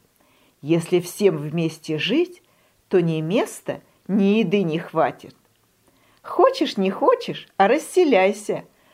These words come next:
Вот так, медведушка». Почесал медведь щёку,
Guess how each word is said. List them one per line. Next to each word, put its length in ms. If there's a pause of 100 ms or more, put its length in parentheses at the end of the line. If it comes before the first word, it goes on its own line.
(140)
Вот 280
так, 240
медведушка». 800 (920)
Почесал 680
медведь 460
щёку, 680